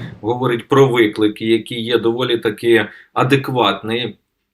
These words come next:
прагматичний погляд, як зазначає французький президент, що він прагматик.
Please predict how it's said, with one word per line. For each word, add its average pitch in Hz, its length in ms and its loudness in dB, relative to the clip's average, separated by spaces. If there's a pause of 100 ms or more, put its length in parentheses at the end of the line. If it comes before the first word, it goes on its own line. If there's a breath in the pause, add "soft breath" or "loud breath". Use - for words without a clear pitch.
(340)
прагматичний 123 720 -2
погляд, 110 460 -2
як 107 180 0
зазначає 110 580 -2
французький 113 520 -6
президент, 110 520 0
що 113 140 -6
він 110 180 -4
прагматик. 104 680 -4